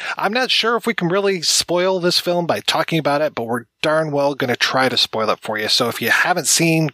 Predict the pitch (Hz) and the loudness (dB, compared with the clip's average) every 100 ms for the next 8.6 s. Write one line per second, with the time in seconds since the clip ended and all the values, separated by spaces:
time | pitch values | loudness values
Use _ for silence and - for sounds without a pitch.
0 | - 160 151 139 - - 147 143 143 139 | 0 0 0 0 0 0 0 2 2 -2
1 | - - - - 202 196 165 - 131 143 | -12 -14 -8 0 2 2 0 -2 -2 0
2 | 131 - - 170 - 180 151 139 131 135 | 2 2 2 2 0 -2 0 2 2 -2
3 | 131 - 117 127 120 139 127 127 123 117 | -8 -12 -2 0 0 -2 -2 0 -2 -2
4 | 127 120 120 - 160 156 165 151 - - | 0 0 0 2 2 2 0 0 -6 -2
5 | - 156 143 135 135 131 131 131 - 117 | 2 2 2 0 0 2 2 0 -2 -2
6 | - 165 165 160 156 - - - - - | 0 2 2 2 0 -4 -14 -18 -10 -4
7 | 180 185 156 - 160 151 147 135 139 139 | 0 0 2 0 2 0 2 2 2 0
8 | 113 - - _ - 165 | -2 -16 -20 _ -2 0